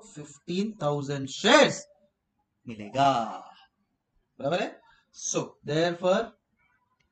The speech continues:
A company pre merger कितना शेयर्स? ट्वेंटी थाउजेंड प्लस टी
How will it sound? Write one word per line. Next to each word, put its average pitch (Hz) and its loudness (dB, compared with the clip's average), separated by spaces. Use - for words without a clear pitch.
A 160 0
company 185 -2
pre 214 0
merger 190 2
कितना 196 0
शेयर्स? 190 0
ट्वेंटी 185 -2
थाउजेंड 165 0
प्लस 247 8
टी 262 6